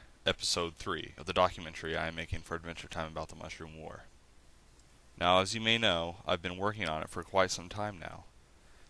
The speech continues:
and sadly, I'm gonna have to delay it a little more, but for good reason. A new Adventure Time episode, Evergreen,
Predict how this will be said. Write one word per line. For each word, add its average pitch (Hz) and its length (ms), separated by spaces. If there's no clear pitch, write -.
and 90 380
sadly, 87 500
I'm 82 160
gonna 85 160
have 90 200
to 90 80
delay 85 300
it 80 60
a 82 40
little 87 200
more, 95 420
but 95 100
for 101 200
good 98 180
reason. 87 360
A 113 80
new 160 180
Adventure 160 320
Time 104 260
episode, 87 560
Evergreen, 87 680